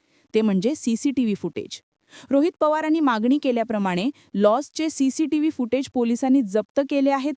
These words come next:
का? त्या फुटेजमध्ये संदीप गायकवाड दीपालीसोबत लॉजवर जाताना किंवा तिथून बाहेर येताना दिसतोय का?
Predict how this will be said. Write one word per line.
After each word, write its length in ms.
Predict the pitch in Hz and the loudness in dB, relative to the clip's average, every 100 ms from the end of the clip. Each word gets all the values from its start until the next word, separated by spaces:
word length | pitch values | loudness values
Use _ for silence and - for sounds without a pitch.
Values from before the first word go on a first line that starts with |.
| - | -6
का? 140 | 320 - _ _ _ _ _ | -8 -8 _ _ _ _ _
त्या 80 | 247 | -6
फुटेजमध्ये 640 | 247 247 269 277 269 262 285 | -2 -2 0 2 2 2 0
संदीप 340 | 240 214 240 | 0 2 0
गायकवाड 460 | 220 226 220 233 233 | 0 -2 0 -2 -2
दीपालीसोबत 880 | 208 - 214 233 - 214 202 226 | -4 -2 -2 0 0 0 0 -2
लॉजवर 440 | 214 196 196 214 226 | 2 2 2 0 -2
जाताना 640 | 180 202 185 - 247 180 - - - - | 0 0 0 0 0 0 -4 -12 -20 -2
किंवा 160 | 269 294 | 0 2
तिथून 260 | 302 330 302 | 0 0 2
बाहेर 320 | 202 226 269 | 2 0 0
येताना 320 | 302 277 294 | 0 2 2
दिसतोय 440 | 240 226 - 269 | 2 -2 0 0
का? 200 | 254 269 | 2 -2